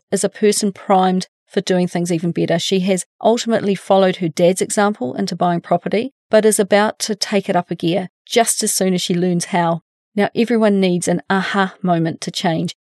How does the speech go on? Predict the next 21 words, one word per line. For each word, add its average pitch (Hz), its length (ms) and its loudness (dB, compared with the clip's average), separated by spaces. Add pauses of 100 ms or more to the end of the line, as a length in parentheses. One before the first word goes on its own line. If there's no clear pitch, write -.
and 190 140 0
she 226 220 0
is 226 100 0
having 190 360 -2
her 180 140 0
moment 175 540 0
now 180 640 2
as 180 140 -2
she - 140 -4
steadily 185 600 0
acquires 170 420 -2
more 175 140 0
knowledge. 175 480 -2 (760)
This 262 260 0
year, 240 160 2
twenty 220 360 2
nineteen, 190 500 0
has 208 240 0
seen 196 240 2
Jo 185 240 4
discover 180 500 2